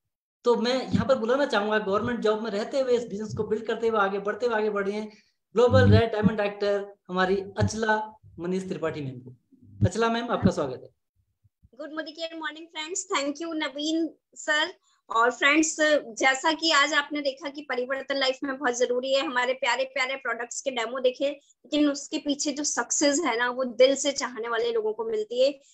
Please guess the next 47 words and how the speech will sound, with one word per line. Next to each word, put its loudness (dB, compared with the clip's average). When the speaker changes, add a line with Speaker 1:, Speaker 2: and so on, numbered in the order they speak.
Speaker 2:
जिनके -2
सपने 2
जिंदा 2
होते 2
हैं -2
उन -4
लोगों -2
को -8
मिलती -4
है 2
फ्रेंड्स। -2
और 0
जहां -4
तक -4
मैं -2
अपने -2
job 0
की 0
बात -2
करूं, 0
गवर्नमेंट 2
जॉब 2
काफी -2
टाइम 0
से -4
कर -6
रही -4
थी, 2
मोदी -8
केयर 0
से 0
पहले -2
और -10
अभी -12
भी -14
कर -8
रही -10
हूँ, -10
लेकिन -4
फ्रेंड्स, -4
जॉब 4
में 4
जिस -2
तरह 2
से 0
किसी, 2
आ, 2